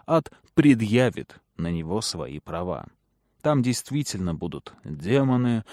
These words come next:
существа из худших его кошмаров, которые только и ждут, чтобы подвергнуть его пыткам, терзать его, рвать его плоть зубами, жечь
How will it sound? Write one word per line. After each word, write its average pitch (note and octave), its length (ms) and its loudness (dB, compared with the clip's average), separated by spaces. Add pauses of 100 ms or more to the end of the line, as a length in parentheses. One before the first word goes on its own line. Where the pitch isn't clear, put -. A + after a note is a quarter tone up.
(120)
существа E3+ 600 2
из G2+ 140 0
худших - 460 -4
его D#2+ 220 -4
кошмаров, A#2 720 -2
которые A#2 380 0
только A2+ 380 0
и A#2+ 180 -4
ждут, G#2 340 -2
чтобы G2 320 -4
подвергнуть F#2 760 -4
его F2+ 200 -4
пыткам, F#2+ 500 -6 (220)
терзать F#2 640 -2
его, F2+ 320 -6 (160)
рвать G#2 480 0
его G#2 220 -2
плоть G2 300 -6
зубами, D#2+ 800 -8 (240)
жечь G#2 540 -4